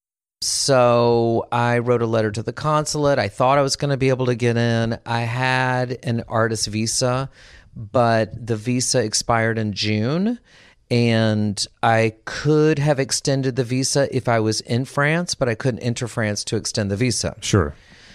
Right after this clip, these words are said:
Speaker 1: So I was hoping that I would be, be able to get into France specifically for this exhibition and then go to the consulate and try to extend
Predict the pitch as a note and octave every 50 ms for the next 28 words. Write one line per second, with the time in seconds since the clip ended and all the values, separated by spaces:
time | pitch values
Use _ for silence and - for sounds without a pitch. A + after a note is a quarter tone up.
0 | - - - - - _ _ - - - - D#3 C#3 C3+ C3 C3 C3 C3+ - -
1 | C3 C3 B2+ C3+ B2+ - D#3+ E3 D#3+ E3 F3 D#3+ C#3+ C#3 C3 C3 B2+ A#2+ A2 C#3+
2 | C3+ B2 A2+ C#3 B2 A2 - - C3+ C3+ C3+ C3 A#2+ B2+ A2+ A#2+ G#2+ - C#3 B2+
3 | B2+ B2 A#2+ C3 A#2+ - - B2+ A#2+ A2+ G2+ - - - B2+ A#2+ - - C#3+ C#3
4 | C3 C#3+ C3+ - - C3 A#2 A2+ A2+ A2 G#2+ G#2 G2+ - - - C3 B2 A2 A2+
5 | G#2+ B2 A2+ - - - A2 G2 A2 A2 G#2 - - A2 G#2+ G#2+ A2 A2+ A2+ A2
6 | A2 G2 A#2 A2+ A2+ A2 A2 G#2+ A2 - - A2+ G#2+ G#2 G#2 G2+ - - G#2+ G#2+
7 | G#2 C#2+ A2 G#2+ G#2 G2+ - - - A2 G#2+ G#2+ G#2+ G2+ G2 G2+ - - - A#2+
8 | A2 G#2+ G#2 G#2 G2+ G2+ G2+ G2 - -